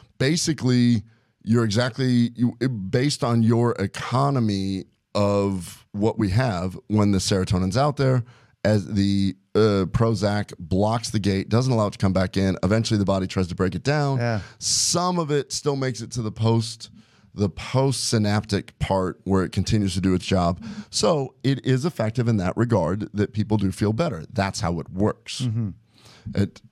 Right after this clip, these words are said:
Speaker 1: so that's just basically what you just said right there.
Speaker 2: Yeah.
Speaker 1: So now getting back to the
Speaker 2: It just, it just seems like that nature, which is the mushrooms, let's just be clear, nature is the mushroom source that we're talking about in this study. This could probably be essentially just a cleaner way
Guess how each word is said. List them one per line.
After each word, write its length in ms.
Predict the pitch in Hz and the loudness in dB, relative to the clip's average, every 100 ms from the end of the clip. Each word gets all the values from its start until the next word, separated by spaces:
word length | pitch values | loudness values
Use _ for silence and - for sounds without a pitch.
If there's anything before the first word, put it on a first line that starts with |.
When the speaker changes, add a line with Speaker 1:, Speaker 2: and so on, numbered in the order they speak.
| _ | _
Speaker 1:
so 160 | - 98 | -2 0
that's 260 | 92 101 101 | 0 0 0
just 280 | 95 - | -2 -4
basically 360 | - 92 - 87 | -2 -2 0 0
what 160 | 85 71 | 2 0
you 100 | 85 | 0
just 160 | 90 | 0
said 140 | - 80 | 0 0
right 140 | 85 | 0
there. 100 | 139 | 2
Speaker 2:
Yeah. 140 | 156 | 2
Speaker 1:
So 80 | 127 | 2
now 240 | 101 104 101 | 2 0 0
getting 240 | 107 92 | 0 2
back 280 | 95 92 - | 0 0 -2
to 140 | - | -2
the 360 | 87 87 82 85 - | 0 0 -2 -6 -10
Speaker 2:
It 60 | 143 | -10
just, 280 | 170 151 - | -8 -10 -10
it 80 | 147 | -10
just 280 | 147 - | -10 -10
seems 400 | - 156 196 185 | -12 -10 -10 -10
like 440 | 123 92 92 98 _ - - - | -10 -10 -12 -14 _ -20 -20 -6
that 180 | 117 120 | -4 -2
nature, 680 | 110 117 170 - 98 110 123 | -2 -2 -2 -4 -8 -6 -2
which 220 | 113 110 | -2 0
is 160 | 120 107 | 0 2
the 60 | |
mushrooms, 400 | 127 151 - 95 | 2 2 -2 -2
let's 120 | 107 120 | -2 -2
just 140 | 110 | 0
be 140 | 120 | -2
clear, 320 | 107 135 147 95 | -2 -2 -2 0
nature 360 | 107 135 139 | 0 0 0
is 200 | 117 101 | 0 -2
the 80 | 98 | -2
mushroom 480 | 98 117 - 110 98 | 0 0 0 -4 -4
source 340 | - 110 101 | -2 -2 -2
that 60 | - | -6
we're 60 | |
talking 340 | 107 107 104 101 | -4 -4 -2 -4
about 140 | 95 | -4
in 40 | 90 | -2
this 140 | 127 | -2
study. 400 | - 110 95 101 - - - - - - _ _ _ - | -2 -2 -2 -4 -6 -20 -20 -20 -20 -20 _ _ _ -12
This 280 | 104 131 175 | -2 -2 0
could 140 | - | -4
probably 360 | 131 147 156 135 | 0 0 2 2
be 360 | 127 135 131 - | 2 2 0 -4
essentially 460 | 131 - 190 165 120 | -4 -2 -2 0 0
just 200 | 127 131 | 0 -2
a 80 | |
cleaner 680 | 113 - - 139 185 175 113 | -4 -4 0 2 2 2 2
way 440 | 92 90 90 107 | 0 -4 -4 -6